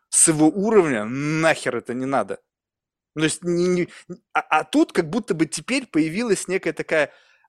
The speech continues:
закономерная, а, вектор развития, который так или иначе туда людей приводит. Ну, то есть, как бы, я не знаю почему, то есть,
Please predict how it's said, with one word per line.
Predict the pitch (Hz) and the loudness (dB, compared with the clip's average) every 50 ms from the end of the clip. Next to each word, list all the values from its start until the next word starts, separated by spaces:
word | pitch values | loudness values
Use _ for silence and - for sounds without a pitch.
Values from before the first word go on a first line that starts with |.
| _ - | _ -10
закономерная, | 147 135 170 160 - 180 175 180 185 185 196 196 185 170 165 165 160 156 147 135 - _ _ _ _ _ _ _ - 156 | -6 -4 -4 -4 -2 -4 -4 -4 -2 2 2 2 2 2 -2 -2 0 0 0 -2 -4 _ _ _ _ _ _ _ -12 -8
а, | 151 147 143 143 139 - _ | -4 -2 -2 -2 -2 -4 _
вектор | 143 127 139 202 202 - - - 160 139 | -14 -2 2 2 2 2 2 -2 -2 -2
развития, | 139 151 147 143 160 220 285 302 - - 151 - | 0 -2 -4 -2 -2 -2 -2 -4 -2 -4 -6 -4
который | - 160 - 175 160 151 | -6 -4 -2 -2 -2 -2
так | - - 202 196 196 - | 0 2 0 0 0 -4
или | 156 143 151 | -8 -8 -8
иначе | 151 165 208 269 269 - - - | -6 -2 -2 -4 -2 -4 -10 -12
туда | - 151 135 160 170 | -12 -4 0 0 0
людей | 180 165 135 156 170 160 | 0 -2 -8 -8 -8 -8
приводит. | - 147 156 151 165 151 120 110 104 _ _ _ _ _ _ _ | -8 -10 -8 -4 -2 -2 -2 -4 -8 _ _ _ _ _ _ _
Ну, | - | -6
то | 170 | -4
есть, | 180 - | -2 0
как | 202 196 | 0 -2
бы, | 160 156 147 _ _ | -2 -4 -10 _ _
я | - 160 | -6 -4
не | 196 | -4
знаю | 196 196 226 196 - | -2 -2 -2 -2 -4
почему, | - - - - 208 196 151 120 | -4 -8 -8 -8 -6 -8 -10 -8
то | - 135 | -6 -6
есть, | 123 - - | -6 -6 -8